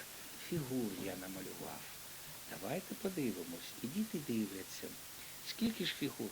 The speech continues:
тут намальовано? Шість. А тепер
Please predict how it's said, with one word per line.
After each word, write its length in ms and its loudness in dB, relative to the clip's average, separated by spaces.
тут 80 -2
намальовано? 600 -4
Шість. 640 0
А 40 -4
тепер 240 0